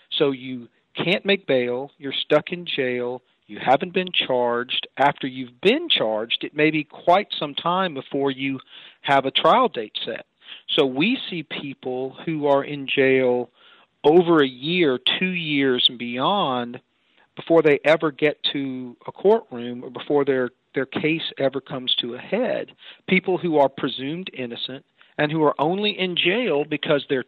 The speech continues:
too poor to make bail, and there's no time limit on how long you can be held in Mississippi prior to your case being brought to court. And, you know, that's, that's terrifying, right? I mean, you know, you are presumed innocent. Um, you've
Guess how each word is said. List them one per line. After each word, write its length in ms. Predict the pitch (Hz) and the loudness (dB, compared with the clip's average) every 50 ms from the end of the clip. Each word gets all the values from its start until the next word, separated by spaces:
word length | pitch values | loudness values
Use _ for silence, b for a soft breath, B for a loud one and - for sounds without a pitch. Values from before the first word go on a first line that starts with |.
| _ - | _ 0
too 180 | - 214 214 202 - | 0 0 -2 -4 -4
poor 260 | - 190 175 165 160 | 0 2 4 4 4
to 60 | 156 143 | 2 2
make 300 | 143 143 143 139 139 - | 2 0 0 0 0 2
bail, 460 | 160 160 180 160 123 110 117 131 - _ b b b b b b b | 4 4 4 4 2 -2 -6 -8 -12 _ b b b b b b b
and 120 | 147 151 | -2 2
there's 160 | 151 147 - | 2 2 2
no 160 | 160 160 156 151 | 2 2 2 2
time 460 | - - - - 202 220 262 269 240 | 0 -2 -4 -4 -4 -4 -2 -2 -4
limit 240 | 156 123 120 131 135 | -6 -6 -6 -4 -6
on 80 | 127 | -6
how 260 | 131 - 151 151 160 | -4 0 2 2 2
long 240 | 165 151 147 147 143 | 4 2 0 0 -2
you 80 | 143 131 | -4 -8
can 140 | - 143 135 | -8 -8 -8
be 80 | 131 | -6
held 320 | 127 127 160 170 185 202 175 | -2 2 4 4 4 4 0
in 100 | 151 127 | -4 -6
Mississippi 640 | 123 120 - - - - 127 - - 127 123 123 - b b b b b b b b | -8 -8 -8 -8 -8 -8 -8 -8 -10 -10 -12 -12 -14 b b b b b b b b
prior 340 | - 147 143 139 139 139 143 | 2 4 6 6 6 6 4
to 160 | - - 139 | 2 -2 -4
your 180 | 131 131 127 123 | -4 -8 -10 -10
case 360 | - - 135 127 123 - - - | -8 -4 -4 -4 -4 -4 -8 -10
being 320 | - 127 120 117 120 117 _ | -12 -12 -12 -12 -14 -14 _
brought 260 | - 123 117 117 - - | -4 -2 -2 -2 -2 -4
to 80 | - | -4
court. 360 | - - - 123 104 - - _ _ _ B B B B B | -4 -6 -6 -6 -6 -6 -10 _ _ _ B B B B B
And, 120 | 160 156 143 - | -2 -2 -2 -2
you 160 | 170 160 147 | -2 0 2
know, 80 | 139 131 | 4 4
that's, 240 | 180 214 - - - - _ _ _ | 4 2 2 -2 -6 -8 _ _ _
that's 220 | - 196 - - - - | -4 -2 -2 -2 0 2
terrifying, 680 | - 240 339 381 - - 147 110 - - - - _ _ _ _ - | 2 2 2 2 -2 -4 -6 -12 -12 -14 -20 -20 _ _ _ _ 0
right? 300 | 147 135 131 147 170 175 - | 4 4 4 4 2 0 -4
I 60 | 156 | -8
mean, 240 | 143 135 131 127 117 B B B B B B | -6 -6 -8 -10 -12 B B B B B B
you 140 | 147 131 | -10 -8
know, 60 | 113 113 113 | -8 -10 -12
you 520 | 113 117 123 151 170 185 190 196 196 175 147 | _ -8 -4 -2 -2 0 0 0 0 2 4
are 120 | 139 139 | 4 2
presumed 520 | - - 147 - 156 165 170 180 180 - - | 2 0 -4 -2 -2 -2 -2 -2 -4 -6 -6
innocent. 560 | 139 139 139 131 - - - 139 135 131 - - - b b b b b b b | -6 -6 -6 -6 -8 -8 -8 -8 -8 -8 -12 -16 -20 b b b b b b b
Um, 260 | 131 123 120 120 120 - - | -4 -4 -4 -4 -6 -10 -18
you've 320 | - 123 127 139 131 120 | -14 -8 -6 -6 -6 -6